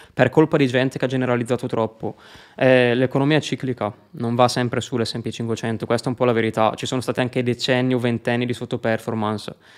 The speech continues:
e se ora tu c'hai cinquanta, sessanta anni e pensi che tra dieci anni avrai ottenuto il sedici per cento medio dal, annuo dal tuo investimento, è un dramma.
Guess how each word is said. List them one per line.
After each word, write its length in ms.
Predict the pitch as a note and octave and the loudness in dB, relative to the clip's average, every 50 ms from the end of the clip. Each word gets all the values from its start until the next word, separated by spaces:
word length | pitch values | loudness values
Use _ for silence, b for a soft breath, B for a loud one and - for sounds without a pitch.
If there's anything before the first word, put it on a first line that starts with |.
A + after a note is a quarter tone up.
| b b b | b b b
e 140 | - C3 | -2 -2
se 120 | A#2 - C#3+ | 0 0 0
ora 160 | C#3 C#3 C3+ | 2 2 2
tu 100 | C3+ C#3 | 2 0
c'hai 200 | B2+ - C3+ B2+ | 0 0 0 0
cinquanta, 560 | - - C3+ B2+ A#2 - A#2+ A#2+ A#2+ - B2 | 0 -2 -2 -2 0 0 0 0 0 0 -4
sessanta 420 | - B2 - A#2+ A#2 A#2 - B2 A#2+ | -6 -6 -6 -6 -6 -4 0 0 2
anni 320 | A#2 A2+ A2+ A2 G#2 - - | 2 2 0 -4 -6 -6 -6
e 80 | - - | -8 -2
pensi 300 | - B2+ B2 A#2+ - A#2+ | -2 -2 -2 0 -2 -4
che 100 | - - | -4 -2
tra 120 | - A#2+ | -2 -2
dieci 280 | A#2 A#2+ B2 - - B2+ | 0 -2 -2 -2 0 0
anni 180 | A#2+ A#2 A#2 | 0 2 0
avrai 260 | A2+ G#2 A2+ A2 A2 G#2+ - | 0 0 0 0 0 -2 -6
ottenuto 380 | C#3 B2 - B2+ A#2+ A#2+ - | -12 -10 -8 -8 -6 -6 -6
il 60 | A#2+ - | -6 -6
sedici 340 | - B2 A#2 A#2 - B2 | -4 -4 -4 -4 -6 -4
per 160 | - - - - | -4 -4 -4 -4
cento 320 | - A#2 A#2 A2 - A#2+ | -4 -4 -4 -4 -4 -4
medio 320 | A#2+ A#2+ A#2 A2 G#2+ A#2 | -2 -2 -2 -2 -2 -4
dal, 280 | - A2+ G#2+ A2 - - - b b b | -2 -2 -4 -4 -6 -8 -14 b b b
annuo 480 | - - A#2+ A#2 A2+ A2+ G#2+ G2 G2+ B B B B B B B | 0 2 2 2 2 2 0 -2 -4 B B B B B B B
dal 180 | - A#2 A2+ - | 0 0 0 0
tuo 380 | - B2+ B2 B2 A#2+ A#2+ A#2 - | 0 2 2 4 4 2 2 0
investimento, 920 | B2 A2+ A#2+ A2+ - - C3 A#2+ A2 G#2+ G#2 G#2 - B2+ A#2+ B2 B2+ - - | -2 -4 -4 -4 -4 -4 -2 -2 -2 -2 -2 -4 -2 0 0 0 0 0 -2
è 60 | - | -4
un 160 | A2+ G#2 G#2 | -6 -4 -4
dramma. 400 | G#2 G2+ F#2+ F#2 F#2 G2 G2 B2 | -2 -2 -2 -2 -2 -6 -8 -10